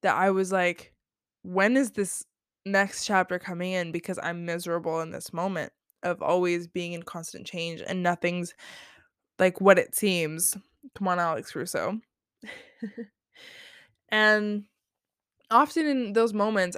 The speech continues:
I leaned into nature as still nature's teaching. So let's just quickly go into that in a fun way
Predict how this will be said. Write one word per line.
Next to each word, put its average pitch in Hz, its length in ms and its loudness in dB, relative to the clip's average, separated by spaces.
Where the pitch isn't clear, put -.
I 185 460 4
leaned 190 220 -2
into 202 260 -4
nature 185 580 0
as 175 180 0
still 175 240 0
nature's 175 400 -6
teaching. 156 460 -6
So 190 200 0
let's 214 160 4
just 302 240 0
quickly 220 320 0
go 185 120 2
into 175 220 -4
that 170 240 4
in 254 80 0
a 302 60 0
fun 302 280 -2
way 87 220 -6